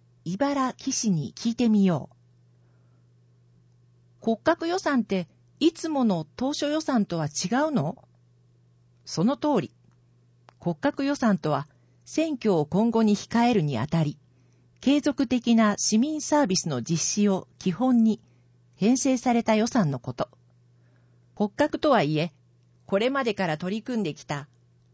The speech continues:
保育環境の充実や安全安心の対応に加え、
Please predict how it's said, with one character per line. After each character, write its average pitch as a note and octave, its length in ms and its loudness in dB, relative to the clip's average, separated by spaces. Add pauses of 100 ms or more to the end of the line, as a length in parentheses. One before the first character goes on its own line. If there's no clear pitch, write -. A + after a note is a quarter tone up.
(140)
保 A3 220 -4
育 C4+ 240 -6
環 C4+ 280 -2
境 D#3+ 220 -2
の C#3 160 -4
充 F3+ 200 -2
実 F#3+ 320 -4
や E3 200 -2 (520)
安 A3+ 260 4
全 G#3 420 0
安 G#3+ 200 0
心 C4 260 -2
の B3 120 0
対 A#3 320 -2
応 A3+ 120 0
に G#3 140 -2
加 F#3 320 -2
え、 D#3+ 120 -4